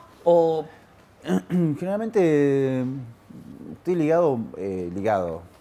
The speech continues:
Speaker 2: Tengo muy, mucho afecto por, por Banfield y por River, que fueron
Speaker 1: Claro.
Speaker 2: los clubes donde jugué acá en Argentina. Eh, de hecho, también hoy estoy un poco, eh, volviendo a lo que era el Inter, eh, tratando de ayudar con ellos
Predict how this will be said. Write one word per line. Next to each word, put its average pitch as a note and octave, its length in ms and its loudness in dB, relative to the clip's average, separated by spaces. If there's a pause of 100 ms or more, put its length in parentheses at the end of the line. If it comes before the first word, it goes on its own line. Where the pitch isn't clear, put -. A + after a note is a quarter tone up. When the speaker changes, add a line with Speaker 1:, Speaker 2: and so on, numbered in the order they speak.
(240)
Speaker 2:
Tengo A#2 240 -2
muy, B2+ 300 0
mucho B2 260 -4
afecto A#2 380 -4
por, F#2+ 260 -4
por F#2 240 -12
Banfield C3+ 400 -4
y - 20 -6
por F#2 180 -6
River, B2+ 300 -2
que F#2 80 -8
fueron G2+ 220 -8
Speaker 1:
Claro. F#2 80 -6
Speaker 2:
los - 80 -16
clubes G#2 340 -4
donde F#2 220 -8
jugué G2 260 -4
acá G2 100 -6
en F#2 80 -8
Argentina. F#2 720 -8 (420)
Eh, F2 180 -10
de F2 120 -6
hecho, F#2+ 160 -8
también F#2 240 -8
hoy F#2+ 120 -4
estoy F#2 200 -8
un F2+ 100 -8
poco, F2 520 -6 (280)
eh, E2+ 520 -16
volviendo F#2+ 380 -8
a F2+ 40 -4
lo F2 100 -8
que F#2+ 100 -14
era F2 100 -8
el F#2 60 -6
Inter, G2+ 540 -4 (560)
eh, E2+ 480 -12
tratando F#2 420 -8
de F#2 60 -6
ayudar F2+ 300 -10
con F#2+ 140 -10
ellos A2 460 -8